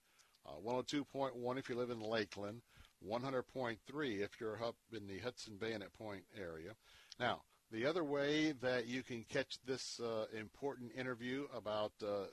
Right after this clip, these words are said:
Trump's accomplishments and accomplishments in pro-life and pro-family and religious liberty, you can go and download our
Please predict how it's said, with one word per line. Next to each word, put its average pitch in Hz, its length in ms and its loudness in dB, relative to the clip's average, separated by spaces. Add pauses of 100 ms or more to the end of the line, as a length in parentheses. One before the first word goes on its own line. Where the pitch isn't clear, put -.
Trump's 127 540 0
accomplishments 120 800 -2
and 101 300 -8 (260)
accomplishments 107 680 -2
in 95 140 -8
pro-life 113 560 2
and 92 180 -8 (560)
pro-family 127 880 0
and 87 220 -2
religious 113 340 0
liberty, 120 320 0 (400)
you 123 100 -2
can 123 200 -2
go 151 460 6
and 123 200 0
download 151 760 6
our 127 260 4